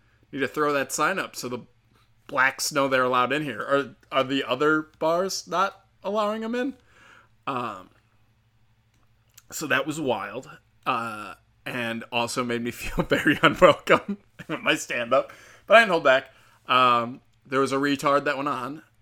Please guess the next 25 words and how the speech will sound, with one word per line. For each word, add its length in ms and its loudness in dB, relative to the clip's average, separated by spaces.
and 80 -2
of 100 -6
course 240 0
brought 260 -6
her, 100 -4
like, 180 -6
whole 220 -2
family. 500 -10
And 160 -8
when 80 0
I 80 0
said, 160 -6
she 220 -8
had 180 4
her 100 0
mom, 320 2
her 80 -6
dad, 460 0
her 240 -6
brother 440 2
who 100 -6
wasn't 340 -2
retarded, 520 -4
her 340 0
grandfather, 1040 -2